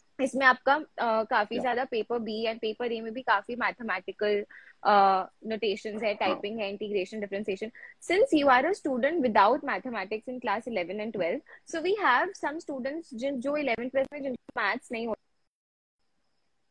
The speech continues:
Speaker 1: नेचुरल journey।
Speaker 2: हम्म।
Speaker 1: तो उस perspective से अगर आप बता सकते हो, since, अ,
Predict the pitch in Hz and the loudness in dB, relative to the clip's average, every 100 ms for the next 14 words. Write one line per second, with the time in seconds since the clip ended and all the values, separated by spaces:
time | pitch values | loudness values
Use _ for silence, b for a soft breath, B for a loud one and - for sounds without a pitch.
0 | _ _ _ _ _ _ _ _ _ _ | _ _ _ _ _ _ _ _ _ _
1 | _ _ _ _ _ _ _ _ _ _ | _ _ _ _ _ _ _ _ _ _
2 | _ _ _ _ _ _ _ _ _ _ | _ _ _ _ _ _ _ _ _ _
3 | _ 208 202 214 202 220 208 190 180 202 | _ 0 0 0 0 2 0 -2 -2 -4
4 | 214 - 381 - - 381 - 349 311 - | -4 0 0 0 2 2 2 2 2 2
5 | 247 - 269 285 262 220 247 262 - 214 | -2 0 0 0 -2 0 0 -2 -4 -4
6 | 226 214 226 240 - 320 302 294 339 - | 0 2 0 -4 -4 -2 -2 -2 -4 -2
7 | 247 226 | 2 4